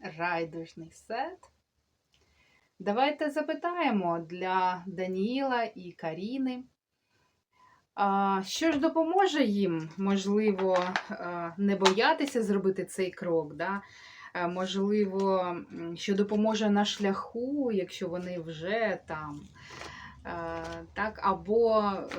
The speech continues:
ем, є така вирогідність, що вони вже чогось досягли, да, тоді просто якась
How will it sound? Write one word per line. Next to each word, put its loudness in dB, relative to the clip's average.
ем, -10
є 0
така 2
вирогідність, 0
що -4
вони 2
вже 0
чогось 2
досягли, -4
да, -4
тоді -8
просто -6
якась -2